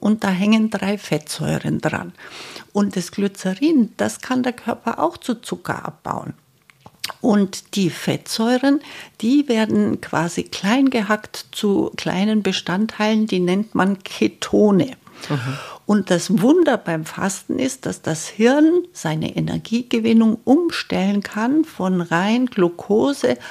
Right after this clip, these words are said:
Speaker 1: auf Ketonversorgung.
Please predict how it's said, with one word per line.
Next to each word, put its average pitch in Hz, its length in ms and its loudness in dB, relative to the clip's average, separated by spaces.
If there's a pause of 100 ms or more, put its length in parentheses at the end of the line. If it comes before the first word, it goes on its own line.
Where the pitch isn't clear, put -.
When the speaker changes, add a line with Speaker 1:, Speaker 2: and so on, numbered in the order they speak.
(220)
Speaker 1:
auf 214 400 0 (220)
Ketonversorgung. 202 1500 2